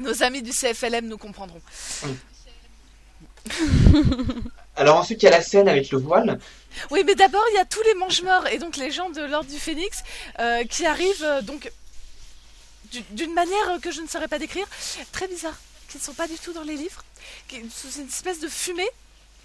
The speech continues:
Speaker 1: une forme de fumée noire et blanche. Moi, j'ai trouvé que visuellement, c'était fantastique. Ça donnait une, euh, euh, enfin, une dimension à l'action qui était super.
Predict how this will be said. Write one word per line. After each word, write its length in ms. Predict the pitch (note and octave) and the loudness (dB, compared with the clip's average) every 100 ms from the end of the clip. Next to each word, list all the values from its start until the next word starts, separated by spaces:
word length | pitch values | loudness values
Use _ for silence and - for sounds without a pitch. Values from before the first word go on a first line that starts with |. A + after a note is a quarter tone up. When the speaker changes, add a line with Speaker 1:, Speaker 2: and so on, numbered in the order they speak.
| B3+ | -20
Speaker 1:
une 100 | C4 | -16
forme 300 | - D#4 D4 | -12 -12 -12
de 80 | C#4+ | -12
fumée 320 | - D4 F4+ D#4+ | -12 -10 -10 -10
noire 200 | D#4 E4 | -10 -10
et 60 | |
blanche. 340 | A3+ C#4 - - - - - | -10 -10 -10 -10 -14 -16 -8
Moi, 140 | C#4+ | -6
j'ai 120 | F#4 E4+ | -4 -8
trouvé 200 | D#4+ F#4 | -8 -6
que 100 | D4+ | -6
visuellement, 600 | C4 E4 F4 F4 F4+ F#4 | -8 -6 -4 -4 -4 -4
c'était 300 | - A#3+ A#3 | -6 -8 -8
fantastique. 680 | G4+ A4 G4+ - D#4+ - - - - | -8 -6 -6 -4 -6 -10 -14 -18 -10
Ça 180 | - A#3+ | -2 -2
donnait 380 | G#3 D4+ D#4+ D4+ | -2 -4 -4 -4
une, 120 | A3+ | -4
euh, 220 | G3+ G3 - - - - - - - - - | -2 -4 -6 -10 -10 -12 -18 -18 -18 -14 -2
euh, 140 | A3+ | -2
enfin, 360 | G#3+ A#3+ A3+ A3+ | 0 -2 0 -2
une 140 | B3 A#3 | -4 -4
dimension 500 | G#3+ E4+ E4+ - D#4 | -2 -2 0 0 2
à 80 | B3 | 2
l'action 380 | A#3 - F4 D#4 | 2 0 -6 -8
qui 80 | |
était 160 | C4 G#3+ | -10 -8
super. 460 | - F#4 D#4+ D4 | -6 -6 -2 -2